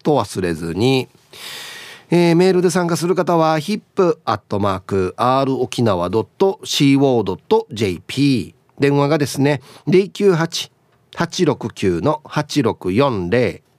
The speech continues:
はい。ファックスが零九八、八六九の二二零二となっておりますので、まだまだ張り切って参加してみてください。お待ちしておりますよ。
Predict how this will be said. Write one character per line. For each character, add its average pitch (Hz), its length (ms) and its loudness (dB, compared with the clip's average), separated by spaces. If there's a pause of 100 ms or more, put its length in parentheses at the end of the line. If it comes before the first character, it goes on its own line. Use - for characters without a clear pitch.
は 139 80 0
い。 135 260 -2
フ - 420 -10
ァ 139 80 -2
ッ 139 60 -2
ク - 120 -16
ス - 120 -4
が 113 280 0
零 117 200 0
九 107 240 0
八、 143 500 0 (320)
八 185 260 -2
六 131 240 -2
九 95 240 -2
の 269 320 0 (240)
二 160 300 6
二 175 520 4
零 147 320 2
二 165 180 2
と 110 100 -4
な 98 120 -2
っ - 20 -20
て - 120 -2
お 104 60 2
り 92 80 -2
ま 92 100 0
す - 140 -4
の 101 240 0
で、 131 500 2 (460)
ま 165 220 4
だ 170 100 0
ま 156 80 2
だ 151 80 0
張 170 80 0
り 180 80 -2
切 - 100 -16
っ - 40 -20
て 302 180 2
参 147 180 0
加 113 140 -2
し - 60 -8
て 120 60 0
み 101 120 0
て 101 100 -2
く 95 140 -8
だ 87 160 -2
さ - 320 -4
い。 123 280 0
お 110 140 -2
待 90 240 -4
ち - 20 -8
し - 80 -10
て 90 120 -4
お 90 100 -2
り 87 140 -4
ま 80 100 -8
す - 300 -12
よ。 101 340 -4